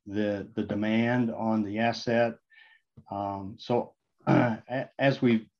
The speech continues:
uh, progressed with, uh, big analytics, we've been able to, to provide more and more sophisticated,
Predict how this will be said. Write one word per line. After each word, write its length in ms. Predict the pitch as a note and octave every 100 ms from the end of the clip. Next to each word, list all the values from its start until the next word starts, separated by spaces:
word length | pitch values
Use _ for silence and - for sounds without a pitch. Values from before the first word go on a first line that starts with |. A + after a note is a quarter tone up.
| _ _ -
uh, 300 | A2 G2+ G2+ A2
progressed 640 | - A2 C3+ E3 D3 - A2
with, 340 | G#2+ G#2 G#2 G#2+
uh, 300 | G2+ G2 F#2+ F#2+ _ _ _ - - A2+
big 200 | A#2+ A#2
analytics, 720 | A#2 A2 B2+ C#3 A2 G#2+ -
we've 180 | A2
been 140 | A2 A2+
able 280 | A2+ G#2 G2+
to, 180 | G2 G2 _ _ _ _ _ _ _ -
to 180 | G#2 G2 -
provide 380 | G#2 A2 G#2+ G#2+
more 220 | A#2 A#2
and 80 | A2
more 220 | G#2+ G#2
sophisticated, 920 | - - A#2 A2+ F#2+ G#2 G2 F#2+